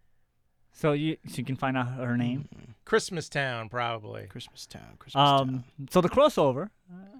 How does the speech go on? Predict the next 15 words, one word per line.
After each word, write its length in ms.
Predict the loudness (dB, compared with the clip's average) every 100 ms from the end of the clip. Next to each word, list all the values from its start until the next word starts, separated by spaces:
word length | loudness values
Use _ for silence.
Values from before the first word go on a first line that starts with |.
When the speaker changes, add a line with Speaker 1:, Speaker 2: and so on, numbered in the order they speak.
| -8
Speaker 1:
is 140 | -6 -2
gonna 240 | -2 -2 0
air 460 | 2 2 2 -2 -8 _
on 280 | -2 0 0
December 580 | -2 -4 2 2 4 4
Speaker 3:
Nope, 100 | 2
not 80 | 0
that. 240 | -2 -4 -4
Anyway. 400 | 0 0 0 -4
Speaker 2:
Mm, 240 | -6 -2
Speaker 1:
December 300 | -2 2 2 2
Speaker 2:
we'll 60 |
find 140 | 0 -2
it. 80 | -2
Speaker 1:
eighth, 640 | 2 2 0 -2 0 -2